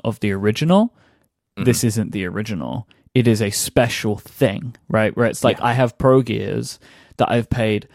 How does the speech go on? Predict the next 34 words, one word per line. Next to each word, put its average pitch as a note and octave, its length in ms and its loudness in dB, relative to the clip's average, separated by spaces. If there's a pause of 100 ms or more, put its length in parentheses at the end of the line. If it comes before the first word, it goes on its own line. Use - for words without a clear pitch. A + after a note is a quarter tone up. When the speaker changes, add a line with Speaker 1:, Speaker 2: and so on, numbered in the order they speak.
(120)
Speaker 1:
way C#3 260 4
more B2 220 4
money B2 240 4
for, G#2+ 580 -4
but B2 140 2
are A2+ 60 -2
not B2+ 280 2
better A#2 540 2 (480)
even A#2+ 340 0 (100)
i-, - 220 -4
in C3+ 220 2
usage G#2+ 760 -2
than A#2 200 2
an G#2 80 2
original G#2 520 0
Pro B2 240 2
Gear. G#2+ 300 -4 (840)
Because, A2+ 400 0
like, F#2+ 260 -4
Speaker 2:
Right. A#2 160 -6
Speaker 1:
you've A#2 140 -2
added A2 380 -2
different - 260 -2
materials A2+ 540 0
to G2+ 160 -10
them, G2+ 200 -8
you've G2+ 220 -6
made G#2+ 220 0
it A2 120 -4
way A#2 300 4
differently, G2+ 680 -6
you've G#2 240 -8
made G#2 180 -6
it, - 140 -10